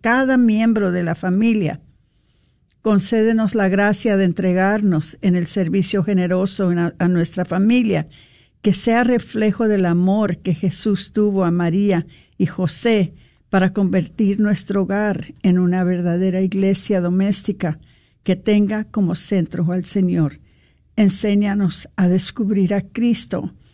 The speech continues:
en las dificultades que puedan surgir en nuestro hogar y a encontrar la alegría en la cruz. Bien unidos al Señor, cuida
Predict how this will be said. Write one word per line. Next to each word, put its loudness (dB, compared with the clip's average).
en 4
las 0
dificultades -2
que -4
puedan 0
surgir -2
en 0
nuestro -2
hogar -4
y 4
a 2
encontrar -2
la -2
alegría 0
en 2
la 0
cruz. -2
Bien 2
unidos 0
al -2
Señor, -2
cuida 2